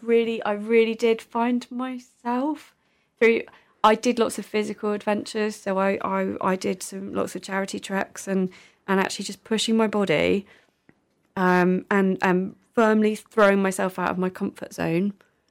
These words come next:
and going to new places and experiencing new cultures and new things was just such a massive eye-opener for me. And, um,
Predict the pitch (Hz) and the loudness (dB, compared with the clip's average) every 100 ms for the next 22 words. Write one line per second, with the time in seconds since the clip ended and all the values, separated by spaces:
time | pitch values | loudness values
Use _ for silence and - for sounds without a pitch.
0 | _ _ _ 190 180 185 214 214 220 233 | _ _ _ 2 2 2 4 6 6 4
1 | 220 208 214 208 196 - 196 185 180 - | 0 0 2 2 0 -2 -4 -4 -6 -2
2 | 180 190 - 190 175 - - 196 185 202 | -2 -2 -2 -2 -2 -6 -2 0 0 -2
3 | 190 196 196 - 185 - 185 175 185 185 | 0 2 0 0 -2 -2 -6 -2 0 0
4 | 180 196 175 170 196 202 _ _ _ _ | -2 -2 -2 -2 -8 -12 _ _ _ _
5 | _ _ _ _ _ _ 196 190 - - | _ _ _ _ _ _ -6 -4 -6 -4
6 | - 202 190 202 190 196 202 196 202 - | -2 0 0 0 -4 -6 -2 0 -2 -2
7 | 208 196 202 202 196 220 _ _ _ _ | -6 -6 -4 0 0 -2 _ _ _ _
8 | _ - 190 185 190 190 202 - 185 190 | _ 0 2 4 2 0 -6 -4 0 2
9 | 185 196 | 0 -2